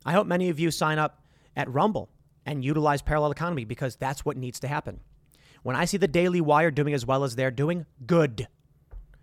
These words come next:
I want them to have a billion subscribers. I want them to own the whole market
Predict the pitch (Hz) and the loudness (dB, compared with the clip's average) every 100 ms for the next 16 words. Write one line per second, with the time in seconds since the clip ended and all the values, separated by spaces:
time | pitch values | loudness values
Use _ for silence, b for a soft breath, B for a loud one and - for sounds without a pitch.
0 | b b - 214 262 226 196 190 190 165 | b b 2 4 8 8 8 4 2 2
1 | 156 117 101 165 165 135 131 113 - 123 | 0 -2 0 2 2 0 -4 -10 -4 -4
2 | 110 147 226 190 151 120 - 165 165 151 | -2 2 2 2 -2 -4 0 0 2 0
3 | 139 139 143 131 117 - 95 - | 0 0 -2 0 -2 -4 -10 -14